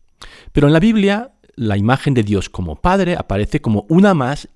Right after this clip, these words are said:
entre otras. No es la única imagen que se utiliza para hablar de Dios. Por ejemplo, en el Antiguo Testamento, nos encontramos, mm, otras imágenes de Dios. Leo ahora Isaías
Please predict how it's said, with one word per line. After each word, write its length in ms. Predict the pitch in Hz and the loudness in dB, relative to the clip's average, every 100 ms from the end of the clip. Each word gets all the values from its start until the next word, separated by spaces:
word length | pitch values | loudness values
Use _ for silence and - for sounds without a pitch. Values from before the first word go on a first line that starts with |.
| _ | _
entre 380 | 113 101 - 107 | -2 -2 -2 -2
otras. 480 | 185 - - - - _ _ _ _ _ - | -2 -6 -18 -20 -20 _ _ _ _ _ -16
No 280 | 90 107 | -6 -2
es 140 | 143 123 | -2 -2
la 160 | 98 | 2
única 380 | 120 139 120 98 | 4 4 0 -4
imagen 580 | 90 98 120 113 90 85 | -4 -2 -2 -2 -8 -10
que 100 | 87 | -10
se 140 | - | -8
utiliza 560 | 87 - 90 87 90 80 - - _ _ _ _ _ | -8 -6 -8 -6 -6 -8 -12 -20 _ _ _ _ _
para 220 | 107 92 | -4 -4
hablar 300 | 87 80 71 | -4 -8 -10
de 120 | 73 101 | -8 -2
Dios. 400 | 170 - - _ _ _ _ _ _ _ _ _ - _ _ _ _ _ _ _ | 0 -2 -8 _ _ _ _ _ _ _ _ _ -20 _ _ _ _ _ _ _
Por 100 | 120 | 0
ejemplo, 480 | 107 113 87 82 - _ _ _ | 2 2 -2 -6 -8 _ _ _
en 140 | 214 | 0
el 80 | 202 | 0
Antiguo 340 | 185 - 214 | -2 0 0
Testamento, 720 | 220 208 196 180 175 196 226 233 _ _ _ _ _ | 0 -2 -2 0 -2 -4 -8 -12 _ _ _ _ _
nos 260 | - 101 - | -6 -4 -2
encontramos, 720 | 98 104 101 110 127 160 - _ | -4 -4 -2 0 0 -4 -8 _
mm, 240 | - - - - _ _ | -20 -18 -20 -20 _ _
otras 420 | 165 170 113 - | 2 4 0 -2
imágenes 440 | 90 80 - 73 - | -6 -8 -10 -12 -12
de 100 | - | -16
Dios. 300 | - - - | -16 -10 -2
Leo 200 | 143 - | 0 4
ahora 380 | 131 143 151 - - _ _ _ | 4 4 4 -2 -18 _ _ _
Isaías 720 | 131 - 110 131 156 160 - | -4 0 2 4 2 0 -6